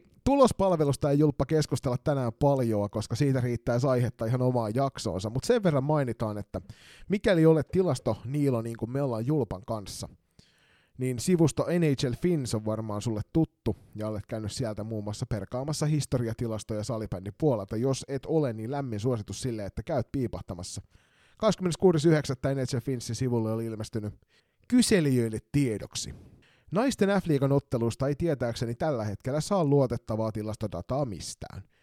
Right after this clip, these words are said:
Miesten liigaotteluiden merkinnät korjaan ruudustriimeistä tarkastelemalla. Tässä yhdessä sarjassa on jo liikaa tekemistä yhdelle ihmiselle. Jos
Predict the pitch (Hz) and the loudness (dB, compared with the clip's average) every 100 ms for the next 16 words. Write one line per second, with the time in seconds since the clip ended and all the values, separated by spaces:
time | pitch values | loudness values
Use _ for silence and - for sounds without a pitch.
0 | _ _ - 185 208 196 180 175 135 135 | _ _ -10 0 0 2 4 4 4 0
1 | - 123 131 139 160 - 113 110 143 135 | 0 0 0 0 0 -2 -6 -2 2 2
2 | 113 110 113 - - - 143 196 160 117 | 2 -2 -4 -12 -16 -4 4 6 6 4
3 | - 151 127 110 101 113 120 110 95 92 | 0 0 0 -2 -6 -6 -6 -6 -8 -10
4 | - 73 65 82 98 _ - _ _ - | -10 -10 -12 -14 -16 _ -20 _ _ -4
5 | 175 - 202 190 160 139 139 151 131 117 | 0 4 6 6 4 0 0 2 0 -2
6 | 120 131 170 160 117 107 113 113 107 - | 0 0 2 0 0 -4 -4 -6 -8 -2
7 | 127 117 104 87 92 95 73 64 95 - | 2 2 0 -8 -8 -8 -10 -12 -14 -16
8 | _ _ _ _ - 175 247 - - | _ _ _ _ 0 6 6 4 -6